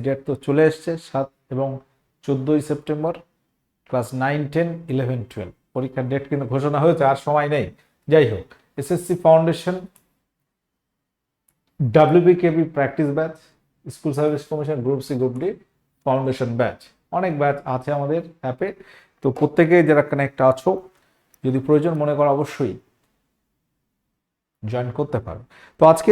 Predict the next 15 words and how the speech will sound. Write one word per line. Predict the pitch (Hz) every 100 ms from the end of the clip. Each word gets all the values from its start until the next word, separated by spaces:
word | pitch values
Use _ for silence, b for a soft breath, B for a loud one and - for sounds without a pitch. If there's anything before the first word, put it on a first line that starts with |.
| 202
আমরা | 175 170 165 151 - _ _ _ _ 143
যে | 139
প্রশ্ন | 160 - 151
আলোচনা | 147 143 123
শুরু | 143 156
করছি, | 165 175 156
প্রথম | 143 151 135
প্রশ্ন | 151 185 175
হচ্ছে, | 180 185 127 -
ভারতকে | 131 185 185 - 202 202 - -
হিমালয়ের | 110 170 180 180 139
দান | 143 147 135
কে | 147 123
বলেছেন? | 117 110 - _ _ _ _ _ 117 120
ভারতকে | 160 208 220 -